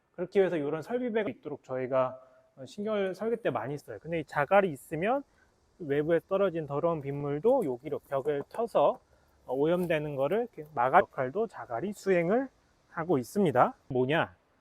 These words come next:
여기가 단열재가 부서지지 않냐? 어, 뭐 이십 톤, 이십 톤짜리 트럭이 와도 전혀 끄떡 없고 공기도 빠르고 쉽게 쉽게 할 수 있으니까 너무 두려워하지 않고 도전하자. 안녕하세요.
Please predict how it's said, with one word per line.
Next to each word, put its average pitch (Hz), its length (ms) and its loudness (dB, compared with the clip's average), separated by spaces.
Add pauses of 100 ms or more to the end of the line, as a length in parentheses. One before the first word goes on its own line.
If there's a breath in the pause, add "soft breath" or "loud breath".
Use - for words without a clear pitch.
(200)
여기가 160 340 8 (200)
단열재가 208 420 8
부서지지 196 420 6
않냐? 127 500 2 (580)
어, 147 420 6 (320)
뭐 135 140 -6
이십 180 200 -4
톤, 208 240 2
이십 185 260 -8
톤짜리 185 300 0
트럭이 247 320 2
와도 143 340 0 (220)
전혀 190 180 0
끄떡 196 180 -2
없고 165 120 0
공기도 160 280 0
빠르고 185 680 2
쉽게 - 220 -4
쉽게 - 180 -6
할 185 100 2
수 - 120 -6
있으니까 139 340 -8
너무 127 200 -6
두려워하지 160 440 -2
않고 127 420 -2 (440 soft breath)
도전하자. 156 420 0
안녕하세요. 208 500 10